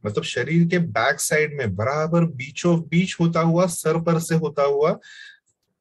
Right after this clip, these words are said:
दोनों आंखों के बीच से, नाक से होता हुआ, ओठों से अंदर की तरफ जाके ये खत्म होता है। तो ये पूरा क्या इसका track हो गया, ये इसका पूरा track हो गया। इस पूरे track पे आने वाली किसी भी बीमारी के लिए,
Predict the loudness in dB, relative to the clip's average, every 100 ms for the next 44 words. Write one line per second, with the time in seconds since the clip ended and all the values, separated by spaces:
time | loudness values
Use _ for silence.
0 | -10 2 2 4 2 2 -2 -2 -6 -6
1 | -10 -8 -6 0 2 2 0 -2 -2 0
2 | 0 0 -2 0 0 0 0 -4 -2 -4
3 | -2 -2 -2 -6 _ _ _ -8 -2 -2
4 | -2 -2 -2 -2 0 -2 -2 -4 -4 -4
5 | -2 -2 -4 -6 -16 _ -2 2 2 2
6 | 2 2 2 0 0 0 -2 0 2 2
7 | 2 -2 -2 -6 -8 _ _ _ _ _
8 | _ _ -6 -4 -4 0 0 0 -4 0
9 | 0 2 2 2 0 2 0 -2 -12 -20
10 | -20 _ -6 -6 -2 2 4 4 6 4
11 | 4 0 0 0 -2 0 2 4 2 0
12 | 0 0 0 2 4 4 4 4 2 2
13 | -2 -6 -16